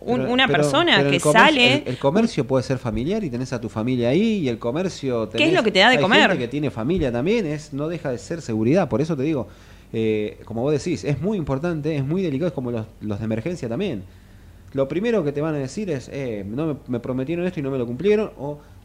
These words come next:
Speaker 2: hayas hecho el buen servicio que hayas hecho, si te robaron, lamentablemente, por más que estés seguro y demás, vamos a ser francos, los chorros, como dirían en el barrio, tienen una capacidad para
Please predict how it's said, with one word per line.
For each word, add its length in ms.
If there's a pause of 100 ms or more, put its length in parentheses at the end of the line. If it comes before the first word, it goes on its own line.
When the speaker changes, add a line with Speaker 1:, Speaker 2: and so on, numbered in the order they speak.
(360)
Speaker 2:
hayas 340
hecho 200
el 40
buen 160
servicio 360
que 60
hayas 200
hecho, 260
si 140
te 160
robaron, 400
lamentablemente, 540
por 120
más 140
que 80
estés 220
seguro 400
y 40
demás, 460 (320)
vamos 160
a 40
ser 120
francos, 500 (640)
los 720 (1000)
chorros, 360
como 160
dirían 180
en 60
el 60
barrio, 400 (640)
tienen 160
una 120
capacidad 520
para 400